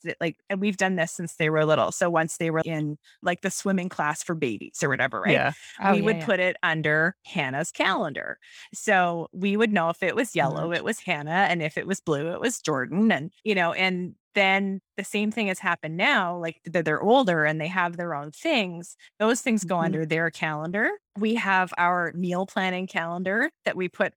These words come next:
Speaker 1: whatever the dinner is for that day on the calendar. So we've got some systems in place that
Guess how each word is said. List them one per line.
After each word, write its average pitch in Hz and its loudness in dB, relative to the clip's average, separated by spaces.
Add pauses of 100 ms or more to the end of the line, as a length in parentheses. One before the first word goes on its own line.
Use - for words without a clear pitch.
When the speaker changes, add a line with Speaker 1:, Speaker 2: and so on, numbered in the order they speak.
(140)
Speaker 1:
whatever 180 2
the 175 -6
dinner 170 0
is 190 0
for 190 -4
that 170 2
day 165 0
on 185 2
the 170 -2
calendar. 165 -2 (380)
So 214 2
we've 220 -2
got 220 0
some 185 0
systems 202 0
in 247 2
place 285 -2
that 185 2